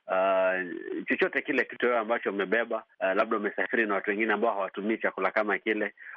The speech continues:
Unaona inaleta kidogo, uh, taharuki ama dukuduku kwa wasafiri wengine ama wahusika wengine katika, uh, mazingira yale. Eh, la muhimu ni kwamba kumekuwa na hili, tunaliangalia kama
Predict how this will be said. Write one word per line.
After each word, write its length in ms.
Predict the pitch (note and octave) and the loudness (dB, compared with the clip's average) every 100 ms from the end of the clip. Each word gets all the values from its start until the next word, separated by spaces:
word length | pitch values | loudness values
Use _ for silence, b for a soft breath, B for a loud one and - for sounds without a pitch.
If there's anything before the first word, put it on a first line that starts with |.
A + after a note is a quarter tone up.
| B | B
Unaona 180 | B2 C#3+ | 0 2
inaleta 420 | C3+ B2+ C3+ B2+ | 2 0 0 0
kidogo, 600 | A#2 B2 B2+ A#2 A#2+ B2 | -2 0 0 2 0 0
uh, 840 | A2 - A2+ A2 G#2+ G#2 G2 G#2+ G#2+ | -2 -4 0 2 2 0 -2 -2 0
taharuki 520 | A#2 A#2+ B2 - A2 | 2 2 0 0 0
ama 420 | A#2+ A#2 G#2 F#2+ G2 F#2+ F#2+ | 2 0 0 -2 -2 -2 -2
dukuduku 680 | A2 A#2+ A#2+ A#2+ A2 A#2+ B2+ - | -4 -2 -2 -2 -2 -4 -4 -2
kwa 200 | G2 F#2+ | 0 2
wasafiri 460 | G2 G#2 - A#2 | 0 -6 -2 0
wengine 460 | A2 G2+ A#2+ C3+ C3+ B B B - | 0 0 0 0 -4 B B B -4
ama 140 | A#2 | -2
wahusika 400 | A2 G2+ - - | -2 -2 -6 0
wengine 320 | G#2 G2+ G#2+ | 0 2 0
katika, 400 | G2 - F#2+ - F#2 F2+ E2+ E2 - E2+ E2+ E2+ | 0 -4 -4 2 2 4 2 0 0 0 2 2
uh, 60 | |
mazingira 400 | F2 F2 F2+ F2+ | 2 0 0 4
yale. 260 | F#2 F2+ - - | 4 2 -6 -10
Eh, 260 | - G#2+ G2+ | -2 -2 0
la 160 | A#2 C3 | 0 0
muhimu 380 | C#3 D3 F#3 D#3+ | 2 0 0 0
ni 120 | B2 | -2
kwamba 560 | - C3+ D3 A#2+ G#2 G2 G2+ | 0 -2 0 0 0 -2 -8
kumekuwa 480 | - A2+ A2+ C#3 C#3 | -8 -6 -2 2 2
na 380 | A#2+ G2+ F#2+ F#2 - - - | 2 0 0 2 2 0 -8
hili, 760 | - D3+ D#3 D3+ D3 C#3+ A#2 G2 | -2 0 0 0 0 -2 -4 -6
tunaliangalia 640 | - G#2+ G#2+ G#2+ G#2 A2+ B2+ | -2 0 2 2 0 0 0
kama 360 | - A#2 A2+ | 0 -2 -2